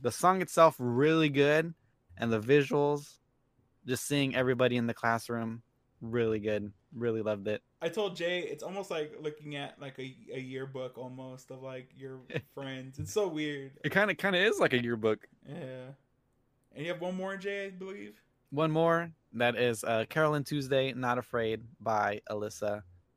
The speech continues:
Speaker 1: That's the voice actor for An-, uh, Angela.
Speaker 2: Yeah.
Speaker 1: Really good. Really good song.
Speaker 2: All right,
Speaker 1: It's,
Speaker 2: Jay.
Speaker 1: it's like a song that would probably be playing on the radio
Speaker 2: Yes,
Speaker 1: <laughs> if it
Speaker 2: that's
Speaker 1: wasn't.
Speaker 2: what, that's what I love about it.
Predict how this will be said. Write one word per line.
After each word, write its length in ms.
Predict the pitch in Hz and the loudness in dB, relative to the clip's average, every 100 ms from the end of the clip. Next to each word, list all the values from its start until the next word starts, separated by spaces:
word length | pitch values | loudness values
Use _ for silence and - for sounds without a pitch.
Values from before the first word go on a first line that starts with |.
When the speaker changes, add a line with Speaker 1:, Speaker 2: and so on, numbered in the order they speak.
| _ - | _ -8
Speaker 1:
That's 160 | 110 | -6
the 60 | 113 | -4
voice 240 | 104 107 113 | 0 2 2
actor 320 | 107 110 98 _ | 2 -2 -6 _
for 380 | 110 107 104 - | 0 2 0 -4
An-, 200 | 98 101 101 | -10 -10 -8
uh, 160 | 104 98 | -10 -8
Angela. 440 | 101 104 101 101 104 _ _ _ - | -8 -4 -4 -4 -8 _ _ _ -20
Speaker 2:
Yeah. 280 | 139 127 156 - _ _ _ | -14 -12 -12 -16 _ _ _
Speaker 1:
Really 400 | 113 117 117 110 | -2 2 4 2
good. 340 | 101 104 101 101 | 2 0 0 -4
Really 360 | 117 113 120 110 | -6 0 2 2
good 200 | 107 98 | 0 -2
song. 400 | - 98 95 - _ _ _ _ _ _ _ _ _ _ _ _ _ _ - | -8 -8 -8 -10 _ _ _ _ _ _ _ _ _ _ _ _ _ _ -8
Speaker 2:
All 120 | 135 | -6
right, 200 | 147 156 | -2 -2
Speaker 1:
It's, 120 | 139 | -2
Speaker 2:
Jay. 160 | 139 135 | -2 0
Speaker 1:
it's 100 | 127 | 4
like 100 | 143 | 6
a 60 | 127 | 6
song 280 | - 151 139 | 6 6 6
that 120 | 123 | 4
would 140 | 117 | 2
probably 280 | - 143 135 | 2 4 4
be 120 | 117 | 0
playing 280 | - 135 127 | -2 0 0
on 100 | 117 | -2
the 80 | 110 | 0
radio 440 | 120 120 110 104 110 | 0 2 0 -2 -4
Speaker 2:
Yes, 400 | 156 175 - - | 0 2 2 -4
Speaker 1:
<laughs> 60 | |
if 120 | 113 147 | -2 0
it 60 | |
Speaker 2:
that's 200 | 160 117 | 0 2
Speaker 1:
wasn't. 360 | 120 113 117 - | 2 2 -2 -4
Speaker 2:
what, 100 | 151 | -6
that's 220 | 175 170 | -6 -6
what 140 | 160 - | -10 -4
I 260 | 160 160 | -2 -2
love 200 | 151 135 | -2 -6
about 340 | 135 135 135 135 | -8 -12 -12 -12
it. 200 | 135 | -14